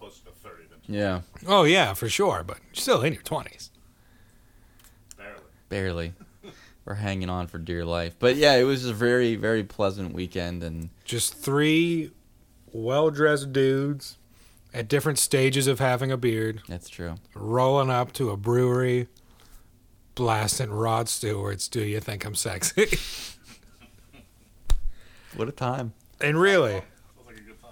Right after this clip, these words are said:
Speaker 3: that's, that's a perfect memory.
Speaker 2: Honestly, yeah. Really, really, really pleasant.
Speaker 3: I was trying, 'cause I was sitting in the back seat while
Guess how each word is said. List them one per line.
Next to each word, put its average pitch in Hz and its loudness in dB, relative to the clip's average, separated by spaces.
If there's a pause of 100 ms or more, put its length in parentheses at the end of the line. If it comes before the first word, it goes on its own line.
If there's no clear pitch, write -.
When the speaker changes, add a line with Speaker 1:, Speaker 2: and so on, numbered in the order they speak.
Speaker 3:
that's, - 0 (280)
that's 185 0
a 139 -2
perfect 104 -4
memory. 90 -10 (680)
Speaker 2:
Honestly, 139 2
yeah. 110 2 (360)
Really, 104 -2
really, 101 -4
really 92 -4
pleasant. 87 -8
Speaker 3:
I 120 -2
was 147 2
trying, 143 -2 (680)
'cause 123 -10
I 135 0
was 139 0
sitting 139 -4
in 123 -6
the 113 -6
back 120 -2
seat 117 -4
while 101 -12